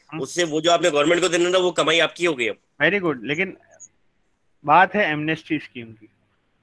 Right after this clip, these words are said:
Speaker 1: किया को मिली है amnesty चार साल की, पाँच साल की मिली थी, एक साल plant बनाने में लग गया, चार साल की amnesty मिली जो एक डेढ़ साल रह गई।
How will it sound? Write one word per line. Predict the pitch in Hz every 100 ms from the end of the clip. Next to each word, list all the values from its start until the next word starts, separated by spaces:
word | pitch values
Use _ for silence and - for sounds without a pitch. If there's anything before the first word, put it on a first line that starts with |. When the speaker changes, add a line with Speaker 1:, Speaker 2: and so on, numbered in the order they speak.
| _ _ _ _ _ _ _ _ _ _ _ _ _
Speaker 1:
किया | 165 190
को | 208 214
मिली | 165 160
है | 214 156
amnesty | 147 151 160 -
चार | 107 - 151
साल | 151 139 120
की, | 113 113 _
पाँच | 143 160
साल | 190 180
की | 180
मिली | 175 180
थी, | 175 190
एक | 170
साल | - 175
plant | 170 151 160
बनाने | 170 170 175
में | 180
लग | 175 175
गया, | 196
चार | - 160 160
साल | 175
की | 170
amnesty | 165 156 160 190
मिली | 175 185
जो | 185
एक | 165 160
डेढ़ | 160 156
साल | 156 139
रह | 117
गई। | 113 110